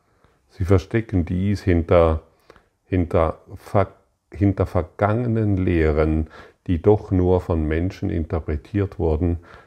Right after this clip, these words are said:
Man nennt es die Bibel. Es werden einzelne Sätze rausgepickt und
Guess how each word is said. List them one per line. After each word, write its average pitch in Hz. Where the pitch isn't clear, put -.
Man 87
nennt 82
es 87
die 90
Bibel. 73
Es 73
werden 90
einzelne 95
Sätze 98
rausgepickt 90
und 82